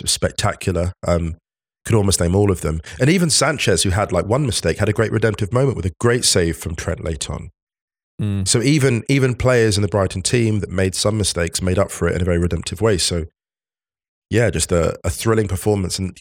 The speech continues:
Speaker 1: I wanna just say thank you to both teams for ninety minutes that really brightened up,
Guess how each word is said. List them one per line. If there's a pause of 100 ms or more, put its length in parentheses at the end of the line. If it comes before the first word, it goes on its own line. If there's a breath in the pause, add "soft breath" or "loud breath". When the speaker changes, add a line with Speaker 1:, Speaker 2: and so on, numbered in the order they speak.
Speaker 1:
I
wanna
just
say
thank
you
to
both
teams
for (640)
ninety
minutes
that
really
brightened
up,